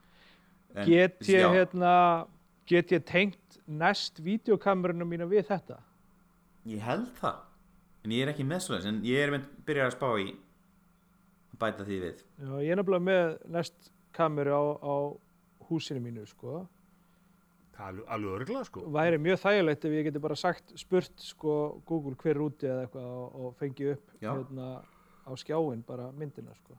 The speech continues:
Speaker 2: Ég
Speaker 3: Mhm.
Speaker 2: fæ þetta reyndar mjög þægilegt. Ég fæ, sko, um leið og hún, þú veist, ég er búin að skilgreina svæðin, þú veist, þetta er bara ákveðinn rammi sem hún nær. Svo inn í rammanum er ég búin að skilgreina svæði.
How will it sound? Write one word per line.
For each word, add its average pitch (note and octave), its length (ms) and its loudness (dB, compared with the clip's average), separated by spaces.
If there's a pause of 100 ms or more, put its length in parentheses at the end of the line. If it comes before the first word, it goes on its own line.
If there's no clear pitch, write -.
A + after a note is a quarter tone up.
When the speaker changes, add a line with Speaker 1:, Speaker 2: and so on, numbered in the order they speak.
(720)
Speaker 2:
Ég C3+ 140 0
Speaker 3:
Mhm. B2+ 60 0
Speaker 2:
fæ C#3+ 140 6
þetta F#3 240 6
reyndar D3+ 320 4
mjög F3+ 240 4
þægilegt. D3+ 420 0
Ég C3+ 100 -8
fæ, F3+ 540 0
sko, F3 300 -2 (360)
um D#3+ 140 -6
leið F#3 260 2
og E3+ 280 4
hún, E3 80 -8 (1040)
þú D#3+ 100 -6
veist, D3 140 -4
ég D#3 40 2
er D3+ 40 0
búin D3+ 120 -4
að C#3+ 120 -2
skilgreina F#3+ 680 0
svæðin, F#3+ 540 0 (540)
þú F3 80 0
veist, E3+ 120 -4
þetta D#3 240 0
er E3 60 4
bara E3+ 280 2 (760)
ákveðinn E3 340 -2
rammi F3+ 280 0
sem F#3 140 -8
hún F3 160 -4
nær. E3+ 300 -2 (960)
Svo D3 140 -6
inn F3+ 260 2
í F3 80 4
rammanum F3+ 360 0
er E3 80 0
ég D#3+ 60 -2
búin E3 140 -4
að - 80 -8
skilgreina F#3 520 -2
svæði. D#3+ 440 2